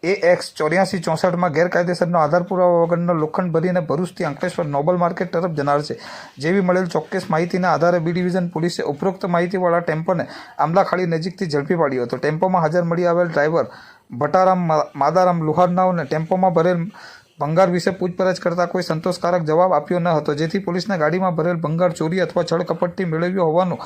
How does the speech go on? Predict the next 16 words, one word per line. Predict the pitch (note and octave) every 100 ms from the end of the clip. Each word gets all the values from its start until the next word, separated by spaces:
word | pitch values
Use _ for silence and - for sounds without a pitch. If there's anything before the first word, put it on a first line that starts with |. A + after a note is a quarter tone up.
| - - -
પ્રથમ | D3+ G3+ F#3
દ્રષ્ટિએ | F3 - F#3
માલુમ | D3+ D3+ F3+
પડેલ | E3+ F3 D#3+
હોય, | D3
જેથી | C#3+ D#3
બી | E3+ E3+
ડિવિઝન | F3+ F3+ F3+
પોલીસે | F3 E3 E3+ F3+
એક | F3
ટેમ્પો | E3 E3+ E3+
કે | D#3
જેની | E3+ E3
આશરે | D3+ F3 E3+
કિંમત | D#3 E3+ E3+
રૂપિયા | D#3+ F3